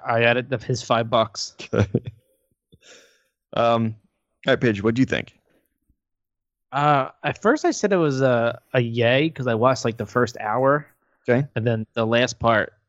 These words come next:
Speaker 1: just maybe turned to a nay. I mean, it started off good. It was like everything just happened to this guy. It's like nothing could go right. And then all of a sudden it was just like a feel-good story. And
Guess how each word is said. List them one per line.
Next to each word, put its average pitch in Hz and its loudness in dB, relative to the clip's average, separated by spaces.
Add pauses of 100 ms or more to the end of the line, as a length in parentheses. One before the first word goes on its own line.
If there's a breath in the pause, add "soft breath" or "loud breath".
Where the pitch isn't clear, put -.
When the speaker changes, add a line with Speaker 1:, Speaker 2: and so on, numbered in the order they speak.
(160)
Speaker 1:
just - -4
maybe 113 2
turned 113 0
to 110 0
a 101 2
nay. 98 0
I - -6
mean, 101 0 (300)
it 156 0
started 156 0
off 139 -4
good. 131 2
It 110 0
was 113 0
like 107 -4 (120)
everything 151 0 (580)
just 120 -8
happened - -2
to 117 -4
this 110 -4
guy. 98 0
It's - -10
like 107 -2
nothing 127 -2
could 107 -6
go 117 0
right. 101 0
And 110 -8
then 117 -2
all 117 4
of 107 -2
a - -10
sudden 101 0
it 107 -4
was 110 0
just 117 -2
like 110 2
a 107 0
feel-good 107 0
story. 101 -6
And 104 -14